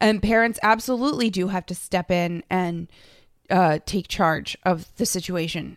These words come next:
and make sure. But yeah, it's gonna have to, there's gonna have to be a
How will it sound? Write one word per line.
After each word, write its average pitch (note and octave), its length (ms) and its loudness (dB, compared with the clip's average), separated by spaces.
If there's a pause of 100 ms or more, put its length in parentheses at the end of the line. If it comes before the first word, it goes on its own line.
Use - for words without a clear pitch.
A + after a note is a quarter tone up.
and G3 220 4
make F3 160 2
sure. - 200 -6
But G3+ 280 2
yeah, G3 280 2
it's - 140 -8
gonna A#3 180 -2
have A3 240 -4
to, - 80 -16 (340)
there's D#4 200 0
gonna G4+ 180 -2
have C#4+ 120 -2
to A3 100 -8
be G3 160 -2
a E3 120 -4